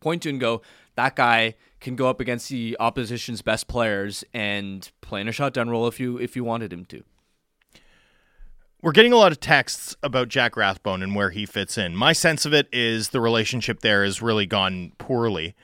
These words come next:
Speaker 2: I think there's been some progress on it, but I, I think, I think he's, I don't think he's in the club's plans at this point.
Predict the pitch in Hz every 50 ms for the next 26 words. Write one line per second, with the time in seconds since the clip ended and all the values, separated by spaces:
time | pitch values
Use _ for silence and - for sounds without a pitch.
0 | - - - _ - - 123 98 160 156 139 151 135 123 - - 139 123 - -
1 | - 127 123 117 - - - - 123 117 107 120 120 - 175 165 165 - - 165
2 | 165 185 214 233 - _ _ _ _ _ _ _ _ _ - - - - 151 135
3 | 123 117 113 113 - _ _ _ _ _ _ _ - 127 123 - - 127 135 123
4 | - 131 117 101 - _ _ _ _ _ _ _ _ - 151 156 143 - 151 131
5 | 104 - - 131 120 110 107 101 - - - - - _ _ _ _ - _ _
6 | _ _ _ _ _ _ _ _ _ _ _ _ _ _ _ _ _ _ _ _
7 | _ _ _ - - 135 139 143 143 131 - 131 104 107 104 95 104 101 95 -
8 | - 104 90 - - - - 101 98 90 80 82 92 - - - - _ _ _
9 | - - 123 - - - - - - - -